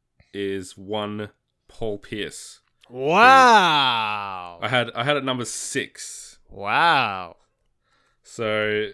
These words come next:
Speaker 1: I know w-, I'll give you a chance to, to give him a knock, Brendan, since he wasn't in your top ten. But throughout the twenty tens, Paul Pierce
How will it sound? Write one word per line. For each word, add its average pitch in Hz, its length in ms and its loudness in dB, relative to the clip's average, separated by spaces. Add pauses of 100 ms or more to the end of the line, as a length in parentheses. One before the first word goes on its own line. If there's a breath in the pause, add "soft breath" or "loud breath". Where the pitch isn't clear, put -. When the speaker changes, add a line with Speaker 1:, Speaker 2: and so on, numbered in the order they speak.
(360)
Speaker 1:
I 113 60 -8
know 113 380 -2 (360)
w-, 123 200 -16
I'll 107 100 -6
give 107 220 -8
you 107 180 -6
a 98 60 -6
chance 95 380 -12
to, 95 260 -10
to - 180 -18
give 98 180 -12
him 95 120 -12
a 92 60 -12
knock, 95 360 -8 (340)
Brendan, 92 360 -10 (360)
since 95 180 -18
he 98 60 -12
wasn't 98 260 -10
in 92 60 -14
your 98 120 -8
top - 220 -12
ten. 92 200 -12 (800 soft breath)
But 113 320 -2 (640)
throughout 131 800 -4
the 107 680 -6 (640)
twenty 110 280 -8
tens, 92 680 -10 (280)
Paul 123 180 -4
Pierce - 600 -6